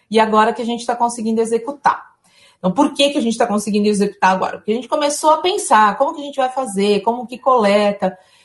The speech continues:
Existe uma série de dificuldades pra coletar, porque são muitos tribunais que a gente tem aí,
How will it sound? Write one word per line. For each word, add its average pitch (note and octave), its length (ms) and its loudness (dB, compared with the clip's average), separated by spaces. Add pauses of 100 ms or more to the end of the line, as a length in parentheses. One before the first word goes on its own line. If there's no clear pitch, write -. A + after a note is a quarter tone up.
Existe B3 480 -8
uma C#4 160 -6
série C#4 540 2
de G#3 120 -4
dificuldades F3+ 800 0
pra F#3 120 -4
coletar, F#3+ 600 2
porque F#3+ 240 -4
são A3 340 0 (400)
muitos D#4+ 580 0
tribunais F#3+ 880 0 (120)
que - 80 -4
a F3+ 60 2
gente E3+ 340 -4
tem F3+ 240 0
aí, F3+ 340 -2